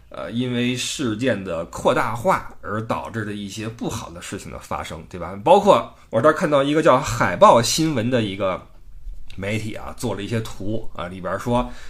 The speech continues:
呃，要小心，比如说热心的高薪兼职、呃，要小心，呃，乐于交友的外国人，小心健谈的网约车司机啊，小心不知底细的恋人，小心志趣相投的网友。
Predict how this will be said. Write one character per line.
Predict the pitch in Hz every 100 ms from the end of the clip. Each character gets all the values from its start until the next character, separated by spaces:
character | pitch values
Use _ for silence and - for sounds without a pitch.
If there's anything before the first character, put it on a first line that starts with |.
| -
呃， | - 98 104
要 | 117 120
小 | 117 80
心， | 117 123 127
比 | 113
如 | 92 101
说 | 117 113
热 | 117 143 139 110
心 | 127 131 123
的 | 101 87 85 76
高 | 113 135 123
薪 | 120 131 127 120
兼 | 120 120
职、 | 101 95 104 113 - - - -
呃， | 104
要 | 123
小 | 117 - 76
心， | 78 123 120 120 120 -
呃， | -
乐 | 139 147 120
于 | 113
交 | 139 139 139
友 | 110
的 | - 95
外 | 143 110
国 | 90 85
人， | 78 76 73 - - -
小 | - 117 101
心 | 113 143 139 143
健 | 190 127
谈 | 120 120 135
的 | 135
网 | 113 90
约 | 113 139
车 | - 143
司 | - 147
机 | 131 151 151 110 - -
啊， | - 92
小 | 117 107 98
心 | 170 165
不 | 165 175
知 | 127 190
底 | - 117 92
细 | - 147
的 | 127
恋 | 147 233 120
人， | 90 78 87 - -
小 | - - 120 107
心 | 156 165 160
志 | - 185
趣 | 139 151 127
相 | - 180
投 | 165
的 | 151
网 | 120 104 151
友。 | 180 -